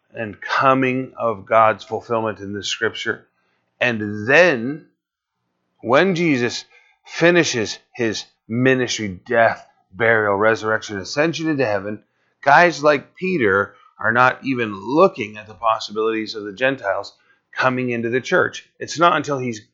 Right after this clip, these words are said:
gone to that house of Cornelius, preaches to them, they become Christians, that they're all left standing around realizing the things that the scripture had to say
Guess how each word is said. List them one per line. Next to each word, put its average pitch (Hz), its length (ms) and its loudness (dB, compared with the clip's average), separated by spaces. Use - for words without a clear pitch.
gone 170 300 6
to 160 60 0
that 117 180 6
house 104 320 -2
of 98 120 -20
Cornelius, 95 720 -10
preaches 175 480 0
to 110 140 -12
them, 95 480 -8
they 135 240 4
become 147 360 -2
Christians, 127 500 -4
that 107 140 -8
they're 147 280 6
all 120 180 8
left 110 200 0
standing 123 480 -4
around 113 480 0
realizing 151 840 2
the 98 100 -8
things 104 360 -12
that 113 140 -6
the 117 80 -8
scripture 113 420 -4
had 104 180 0
to 104 80 -16
say 104 480 -2